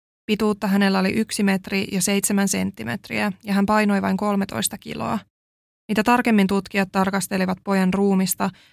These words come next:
he huomasivat, että siinä oli jälkiä ja arpia pahoinpitelystä, jotka olivat selvästi jo useamman vuoden takaisia. Esimerkiksi hänen leuassaan oli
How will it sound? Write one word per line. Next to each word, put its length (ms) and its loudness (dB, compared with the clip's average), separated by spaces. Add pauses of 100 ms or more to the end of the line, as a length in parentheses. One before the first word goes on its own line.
he 60 -2
huomasivat, 680 4
että 160 -6
siinä 260 2
oli 120 2
jälkiä 480 0
ja 200 2
arpia 320 -2
pahoinpitelystä, 960 -4 (100)
jotka 280 -6
olivat 240 -2
selvästi 480 0
jo 100 -2
useamman 500 0
vuoden 320 -6
takaisia. 600 -4 (600)
Esimerkiksi 680 2
hänen 260 4
leuassaan 680 0
oli 180 -2